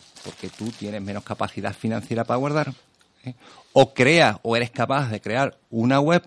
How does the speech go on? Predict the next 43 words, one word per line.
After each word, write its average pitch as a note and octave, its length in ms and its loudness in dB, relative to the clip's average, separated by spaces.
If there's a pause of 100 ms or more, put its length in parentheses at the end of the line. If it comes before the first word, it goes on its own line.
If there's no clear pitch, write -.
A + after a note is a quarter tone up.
(400)
con G3+ 160 0
unas A#3+ 240 2
palabras, C3+ 680 -2
con A2+ 160 -6
unos A#2+ 180 -4
contenidos, A#2+ 800 -2
con A2 220 -4
un G#2 200 -2
blog B2 380 4
explicando A2+ 840 2 (320)
para G#2+ 160 -2
qué A2 140 -6
sirve A2 320 -2
el G2+ 60 -2
producto, A#2 500 -6
cómo G#2+ 200 0
funciona, A2 760 -2
cuáles G#2+ 180 -6
son G#2+ 160 -8
las G2+ 140 -8
garantías, G#2+ 640 -6
cuál G#2 160 -8
es F#2+ 60 -12
el G#2 100 -10
diseño, A2 520 -2 (500)
un A2 240 2
vídeo A2 560 6
en G#2+ 200 2
tres G#2+ 360 -2
D A2 220 -2
que - 160 -8
le G#2 60 -4
da G2+ 100 -2
la G2+ 80 0
vuelta G2+ 300 -2
al G2 60 -4
producto G#2 360 -8
completo, A2+ 720 -6 (440)
una G#2+ 220 -2
for-, A2+ 220 -6 (260)
es G#2 140 -10
decir, - 160 -16
que F#2 200 -12